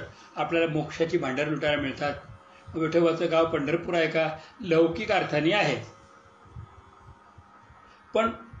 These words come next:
तुकोबारायांना अभिप्रेत गाव कोणते, अलौकिक गाव कोणते? की ज्याला त्यांनी म्हटलेलं आहे की, "हे जिथं गेल्यानंतर मोक्षाची भांडारे आहेत किंवा फुकाची भांडारे आहेत, तुम्ही कितीही लुटा संपणार नाही."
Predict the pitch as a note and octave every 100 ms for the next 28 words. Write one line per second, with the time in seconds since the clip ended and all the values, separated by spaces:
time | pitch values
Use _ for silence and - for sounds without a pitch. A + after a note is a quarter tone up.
0 | - D#3 - A#3 B3+ B3+ A3 B3 A3 G3
1 | G3 G3 E3+ E3 D#3 D#3 E3 F#3+ E3 F3
2 | E3+ E3+ D3+ D3 B2+ - - - G3+ D3+
3 | D3+ C#3+ D#3+ G3+ A3 - - E3 E3 E3+
4 | E3+ D#3+ D#3 C#3+ D3 D#3 - - - -
5 | - - - - - E3 D#3 B2 C#3+ D3
6 | A#2 A2 - - - - - D#3 F3 D3
7 | C#3+ C#3+ C3+ C3 E3 F3 F#3+ - - -
8 | - - D3+ D3+ - D#3+ F3+ C#3+ B2+ B2+
9 | D#3 F3 D3 C3 D#3+ - - - G#3+ D#3
10 | E3 F3 D3+ C#3 F3+ - F#3+ C#3+ C#3 C#3
11 | C#3 C3+ B2+ D#3+ - - - E3 E3+ F3
12 | E3+ F#3 F3+ D#3+ E3+ E3 D#3 C#3 D3+ D3
13 | C#3 C3+ B2